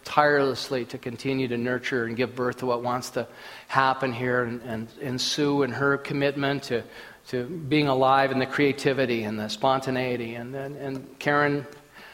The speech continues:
Porca and her horns and the beauty, and Brian McLeod, I, I adore that guy wherever he is, and Tom Gollop and all the, the rotation of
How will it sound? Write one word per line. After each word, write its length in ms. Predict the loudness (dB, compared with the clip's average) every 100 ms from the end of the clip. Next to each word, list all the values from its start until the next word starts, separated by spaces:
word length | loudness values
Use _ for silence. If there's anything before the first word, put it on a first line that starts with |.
| -12 4
Porca 360 | 6 6 4
and 120 | 2
her 160 | 4 0
horns 480 | 2 2 4 4 2
and 100 | -2
the 340 | -4 -8 -10
beauty, 360 | -2 2 4 4
and 180 | 2 2
Brian 320 | 4 4 2
McLeod, 720 | 0 2 4 6 4 0 -2
I, 40 | -4
I 40 |
adore 380 | -4 -2 0 2
that 360 | 2 0 -2 2
guy 280 | 4 4
wherever 360 | 0 -2 -4 -4
he 240 | -4 -4
is, 240 | -4 -6 -8
and 160 | -10 -12 -18 -20 -2
Tom 260 | 2 2
Gollop 400 | 4 4 6 4
and 100 | 2
all 140 | 4 4
the, 160 | 4
the 180 | 2 -4
rotation 600 | -2 0 2 2 2 -2
of 120 | -4